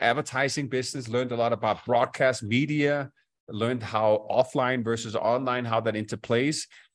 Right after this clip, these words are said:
And then when I was about thirty years old, um, I, I got an opportunity to travel across the Atlantic from Denmark all the way to Central America, Nicaragua,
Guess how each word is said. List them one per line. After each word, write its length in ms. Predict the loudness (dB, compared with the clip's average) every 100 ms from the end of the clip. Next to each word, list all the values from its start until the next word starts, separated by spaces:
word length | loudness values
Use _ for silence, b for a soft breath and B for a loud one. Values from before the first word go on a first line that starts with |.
| _
And 160 | -4 4
then 480 | 6 6 4 -2 -8 _
when 180 | 0 4
I 80 | 4
was 120 | 4
about 320 | 4 4 4
thirty 220 | 2 0 0
years 260 | 0 2
old, 440 | 2 2 2 -2 -8 -10
um, 1000 | -4 -2 0 -2 -4 -4 -4 -4 -6 -8 _ b _ _ -2
I, 340 | 0 2 2
I 40 |
got 260 | 2 4 4
an 120 | 4
opportunity 580 | 0 -2 -2 -2 0 -2
to 160 | -4 -4
travel 380 | 2 4 4
across 400 | 0 2 0 2
the 100 | 0
Atlantic 560 | 2 2 2 0 -6 -6
from 180 | -8 0
Denmark 520 | 2 2 -2 -6 0
all 280 | 4 4 2
the 80 | 2
way 200 | 0 -2
to 180 | -8
Central 380 | -8 -6 -4 -4
America, 360 | 0 2 2 2
Nicaragua, 800 | 2 2 2 2 2 0 -4